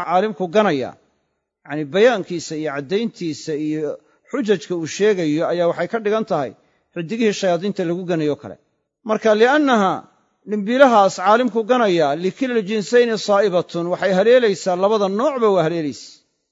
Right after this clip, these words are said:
"Shaytaana insin wa jinnin duuna bacdihimi." Acni, waxaan u jeedaa shaytaanal insi,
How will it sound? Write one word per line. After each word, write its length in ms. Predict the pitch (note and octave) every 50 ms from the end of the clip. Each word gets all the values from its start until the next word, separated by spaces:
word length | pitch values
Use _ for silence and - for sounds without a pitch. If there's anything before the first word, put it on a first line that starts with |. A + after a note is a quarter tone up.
| _ _ _ _ _
"Shaytaana 520 | - - E3 E3 D#3+ - G#3+ G#3+ G#3+ G3+ G3
insin 480 | A3 A#3+ B3 A#3+ - - - A#3+ A3 G3+
wa 120 | G3 F#3 E3
jinnin 420 | D3+ G3 A#3+ C4+ A#3+ G#3 F#3 E3+ D#3+
duuna 240 | F3+ F#3 F3+ F3 E3+
bacdihimi." 640 | D#3+ F#3 E3 D3+ E3+ E3 F#3+ F3 D#3 D#3 D3+ D3+ D#3 D3+ -
Acni, 320 | G3 F#3 D#3+ E3+ G#3 B3 C4+
waxaan 280 | G#3+ G3 - F3 F#3+ G3+
u 80 | F#3+
jeedaa 420 | - - E3+ E3+ D#3+ D3 D#3 D3+ C#3+
shaytaanal 560 | - - D#3 D3+ - - D#3+ E3+ F#3 G#3 F3+ D#3+
insi, 280 | E3+ D3 - - D#3